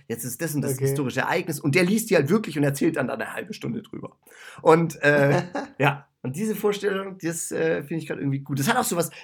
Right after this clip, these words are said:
Speaker 1: ist so ein gem-, so ein gemütliches Spiel. Wer es nicht kennt, das ist so ein Rundenstrategiespiel und, ja, es spielt halt so im siebzehnten Jahrhundert und das ist also ein bisschen gemächlicher. Und das passt jetzt auch so, weißt du, zur Weihnachtszeit, setzt du dich da hin. Äh, und ich hab auch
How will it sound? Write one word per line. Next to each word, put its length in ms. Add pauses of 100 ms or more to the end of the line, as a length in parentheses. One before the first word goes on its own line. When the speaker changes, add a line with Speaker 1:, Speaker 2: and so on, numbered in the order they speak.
(120)
Speaker 1:
ist 20
so 80
ein 100
gem-, 140
so 160
ein 60
gemütliches 480
Spiel. 420
Wer 60
es 100
nicht 160
kennt, 160
das 80
ist 120
so 100
ein 180 (300)
Rundenstrategiespiel 1400
und, 360 (220)
ja, 140
es 120
spielt 220
halt 100
so 100
im 80
siebzehnten 420
Jahrhundert 580
und 80
das 180
ist 100
also 180
ein 20
bisschen 160
gemächlicher. 840 (220)
Und 60
das 140
passt 200
jetzt 160
auch 160
so, 220
weißt 200
du, 40
zur 160
Weihnachtszeit, 760 (280)
setzt 260
du 40
dich 120
da 80
hin. 520 (420)
Äh, 640 (260)
und 160
ich 100
hab 120
auch 180